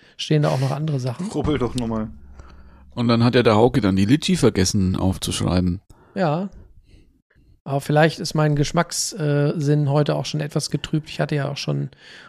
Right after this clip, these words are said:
Speaker 1: Wurst und Wein. Mal gucken.
Speaker 3: Bisschen verwurstet.
Speaker 1: Ja.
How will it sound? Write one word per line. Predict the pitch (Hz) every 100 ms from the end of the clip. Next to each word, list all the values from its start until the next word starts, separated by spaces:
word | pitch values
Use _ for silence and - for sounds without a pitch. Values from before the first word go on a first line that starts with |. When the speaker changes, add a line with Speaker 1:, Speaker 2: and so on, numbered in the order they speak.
| -
Speaker 1:
Wurst | 147 151 170 -
und | 151 131
Wein. | 143 151 175 170 - -
Mal | 139
gucken. | - 143 120 - _ _ _ _ _ _ _ _ _ _ - - - - _ _
Speaker 3:
Bisschen | - - 87
verwurstet. | 90 87 101 - - 78 - - - - _ _ _ _ _ _ _ _ _ - - _ _ _ - - - - - - - - - _ _ _ _ _ _ _ _ _ - _ _ _ _
Speaker 1:
Ja. | 202 143